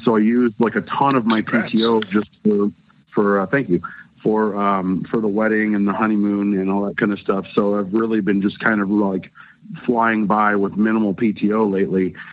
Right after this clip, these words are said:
Speaker 1: and, um, that's kind of coming back to hit me, especially for my race calendar, because my days off are Thursday and Friday, and obviously most of the, most races are on weekends,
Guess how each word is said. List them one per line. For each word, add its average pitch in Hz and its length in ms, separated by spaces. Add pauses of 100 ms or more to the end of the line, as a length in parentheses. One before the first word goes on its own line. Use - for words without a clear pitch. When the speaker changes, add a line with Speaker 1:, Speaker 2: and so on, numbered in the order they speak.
(220)
Speaker 1:
and, 101 300
um, 95 360
that's 107 220
kind 113 220
of 95 140
coming 110 280
back 101 220
to 107 100
hit 104 200
me, 117 120
especially 104 540
for 98 160
my 95 140
race 113 280
calendar, 95 560 (380)
because 95 440 (200)
my 101 200
days 107 300
off 107 240
are 95 80
Thursday 98 400
and 87 140
Friday, 92 540 (360)
and 92 480 (420)
obviously 95 720 (220)
most 107 320
of 95 80
the, 98 280
most 120 300
races 117 480
are 107 140
on 104 160
weekends, 104 520